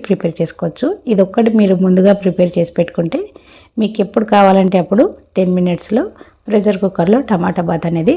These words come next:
రెడీ అయిపోతుంది. చాలా బాగుంటుందండి. గరం మసాలా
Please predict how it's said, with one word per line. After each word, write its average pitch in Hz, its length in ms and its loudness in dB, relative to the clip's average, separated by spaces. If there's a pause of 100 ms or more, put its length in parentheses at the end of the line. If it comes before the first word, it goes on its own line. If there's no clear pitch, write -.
(120)
రెడీ 165 240 2
అయిపోతుంది. 170 460 -2 (540)
చాలా 180 400 0
బాగుంటుందండి. 185 540 0 (240)
గరం 180 280 2
మసాలా 170 360 0